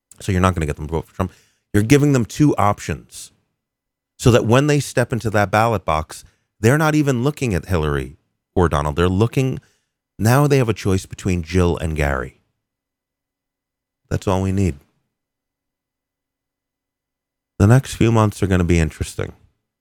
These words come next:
I do predict that it'll start to be looking like a landslide once those debates start. There is no way that Clinton can compete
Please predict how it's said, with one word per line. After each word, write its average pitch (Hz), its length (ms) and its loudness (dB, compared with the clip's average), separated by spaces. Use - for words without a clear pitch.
I 92 120 6
do 107 280 6
predict 87 600 -2
that 85 280 0
it'll 85 280 0
start - 440 -2
to 107 100 0
be 87 180 2
looking 80 300 -2
like 76 200 -2
a 80 60 -4
landslide 73 640 -2
once 80 240 -6
those 78 220 -2
debates 73 360 -6
start. 69 380 -2
There 90 180 2
is 98 160 0
no 92 560 0
way 82 460 0
that - 140 2
Clinton 92 400 2
can 78 200 -4
compete 78 460 0